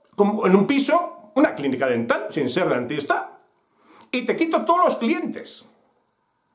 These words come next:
Eso sería ilegal y yo tendría que ir a, bueno, me denuncian. El colegio de farma-, eh, el de farmacéuticos, digo, el de odontólogos, etcétera. Porque nadie puede ejercer ninguna otra profesión sin estar titulado. Que, por cierto, yo nunca he presumido en La Bañeza,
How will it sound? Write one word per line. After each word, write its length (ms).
Eso 160
sería 240
ilegal 300
y 40
yo 140
tendría 300
que 80
ir 100
a, 600
bueno, 420
me 120
denuncian. 460
El 120
colegio 300
de 40
farma-, 320
eh, 460
el 140
de 80
farmacéuticos, 580
digo, 220
el 160
de 180
odontólogos, 800
etcétera. 360
Porque 400
nadie 300
puede 240
ejercer 400
ninguna 280
otra 180
profesión 460
sin 220
estar 280
titulado. 440
Que, 60
por 140
cierto, 240
yo 120
nunca 180
he 20
presumido 420
en 60
La 80
Bañeza, 420